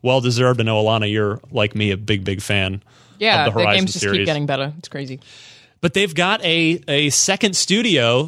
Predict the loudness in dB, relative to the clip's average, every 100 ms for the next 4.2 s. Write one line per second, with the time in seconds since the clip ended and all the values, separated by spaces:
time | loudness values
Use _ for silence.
0 | -2 -2 0 0 2 0 0 -2 0 0
1 | 0 -4 0 2 2 2 0 -2 -2 -4
2 | 0 0 0 -2 -2 -6 -4 -2 0 0
3 | -2 -2 0 0 0 -2 -4 -4 0 0
4 | -2